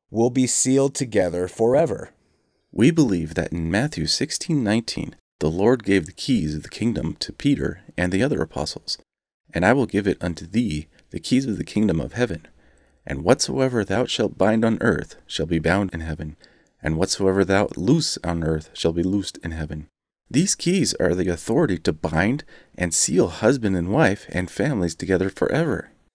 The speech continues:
Speaker 1: That interpretation of Scripture is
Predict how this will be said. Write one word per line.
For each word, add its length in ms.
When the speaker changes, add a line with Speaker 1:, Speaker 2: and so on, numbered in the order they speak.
Speaker 1:
That 160
interpretation 760
of 80
Scripture 600
is 560